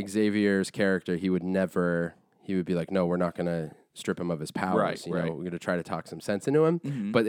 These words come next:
Speaker 1: Xavier's not there. And I think that's, like, that almost makes that more interesting. It's like, "Oh, that's, like, that's not X-Men like, but
Speaker 2: Right.
Speaker 1: their leader's not there." So, so I don't know. That's, that's just one choice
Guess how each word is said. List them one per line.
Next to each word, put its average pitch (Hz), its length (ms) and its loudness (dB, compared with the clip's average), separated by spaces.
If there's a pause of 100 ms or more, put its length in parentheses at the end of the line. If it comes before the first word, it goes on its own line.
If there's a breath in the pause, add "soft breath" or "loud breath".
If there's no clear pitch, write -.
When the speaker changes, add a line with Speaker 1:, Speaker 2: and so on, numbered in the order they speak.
Speaker 1:
Xavier's 113 440 2
not 90 200 -2
there. 110 420 -2 (500 soft breath)
And 101 520 4
I 95 120 -2
think 110 320 0
that's, 101 360 2
like, 87 540 -4
that 104 180 4
almost 98 240 0
makes 95 200 -4
that 78 160 -6
more 92 260 0
interesting. 90 420 -8
It's 82 120 -14
like, 101 160 -12
"Oh, 131 580 0
that's, 120 220 -2
like, 117 320 2 (420 soft breath)
that's 127 220 -4
not 127 260 -2
X-Men 117 460 0
like, 92 200 0
but 127 120 0
Speaker 2:
Right. 139 160 8
Speaker 1:
their 98 80 4
leader's 123 420 4
not 90 240 0
there." 85 320 -2
So, 95 420 0 (680 soft breath)
so 131 240 6
I 139 180 8
don't 143 100 6
know. 107 140 4
That's, 151 260 4
that's 151 220 4
just 143 180 0
one 120 420 4
choice 117 500 2